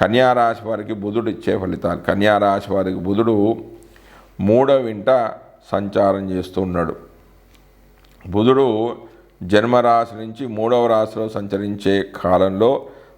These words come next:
ధైర్య సాహసాలు సన్నగిల్లుతాయి. అధికారుల ఆదరణకు,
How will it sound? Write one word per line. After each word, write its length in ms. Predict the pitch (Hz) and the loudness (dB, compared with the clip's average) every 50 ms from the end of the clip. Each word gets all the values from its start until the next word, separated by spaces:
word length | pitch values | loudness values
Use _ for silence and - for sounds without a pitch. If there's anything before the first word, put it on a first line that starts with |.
| _ - 90 | _ -4 0
ధైర్య 400 | 87 101 107 120 131 135 135 127 | 2 4 4 4 4 2 2 2
సాహసాలు 680 | - 120 104 110 110 107 104 - 113 110 107 107 113 110 - | 2 2 2 2 2 0 -2 0 0 2 2 0 0 -2 -4
సన్నగిల్లుతాయి. 800 | 104 101 101 104 104 101 104 101 98 95 95 - 98 92 92 107 - - - - - | -6 -4 -2 -2 -2 -2 -2 -2 -2 -2 -2 0 0 0 0 -4 -8 -12 -14 -8 -4
అధికారుల 680 | 98 98 98 110 104 - 110 104 104 104 101 101 101 | -2 0 0 0 2 2 4 4 4 2 2 2 0
ఆదరణకు, 960 | 95 87 95 98 101 101 104 101 101 104 101 101 98 - - 113 120 127 - | 0 0 0 0 0 0 0 0 -2 -2 -2 -4 -4 -2 -2 -2 -2 -2 -2